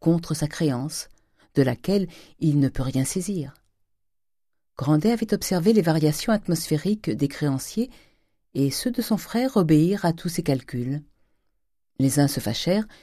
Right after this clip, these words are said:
et se refusèrent net au dépôt. « Bon, ça va bien », disait Grandet, en se frottant les mains à la lecture des lettres que lui écrivait à ce sujet Des Grassins.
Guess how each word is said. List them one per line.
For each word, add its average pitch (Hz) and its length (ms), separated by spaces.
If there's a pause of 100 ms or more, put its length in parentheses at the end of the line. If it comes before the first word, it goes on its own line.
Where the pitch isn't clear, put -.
(180)
et 143 60
se 160 140
refusèrent 170 520
net 139 260
au 127 40
dépôt. « 123 360 (960)
Bon, 220 440 (560)
ça 175 160
va 226 140
bien », 208 320 (220)
disait 110 180
Grandet, 120 420 (420)
en 120 140
se - 140
frottant 127 340
les 123 140
mains 147 200 (300)
à 135 80
la 131 100
lecture 135 400
des 131 120
lettres 143 420
que - 140
lui 127 180
écrivait 127 380
à 127 80
ce - 120
sujet 131 360
Des 123 80
Grassins. 123 400